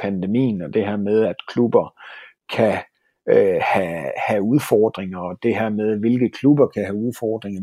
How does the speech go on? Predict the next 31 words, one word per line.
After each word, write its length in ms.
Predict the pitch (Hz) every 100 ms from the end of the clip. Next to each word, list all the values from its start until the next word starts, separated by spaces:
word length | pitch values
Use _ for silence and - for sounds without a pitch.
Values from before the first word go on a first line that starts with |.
| 95
De 80 | 110
klubber, 340 | - 127 123
der 200 | 92 90 - - - _
har 80 | 104
størst 360 | - 117 117 -
udfordringer, 640 | 135 135 120 107 101 98
det 140 | 113
er 40 | 120
måske 340 | 98 95 - 98
dem, 220 | 104 107
der 100 | 90
ikke 240 | 107 - - _ _ - - _ _ _ -
har 380 | - 92 87 - _ _ _ -
været 240 | 113 98 90
så 140 | 90
godt 200 | 101 107 - -
polstret, 580 | 127 156 - 92 95
samtidig 680 | - - 135 170 - 127 107 104
med, 80 | 107
at 120 | -
de 60 | -
så 140 | 117
står 280 | - 120 113
i 40 |
en 120 | 104
situation, 580 | - 101 92 101 - 110 90
hvor 100 | 95
man 200 | 92 87
måske 540 | 90 87 - - 98 -
ikke 340 | 113 131 131 104
har, 340 | - 95 92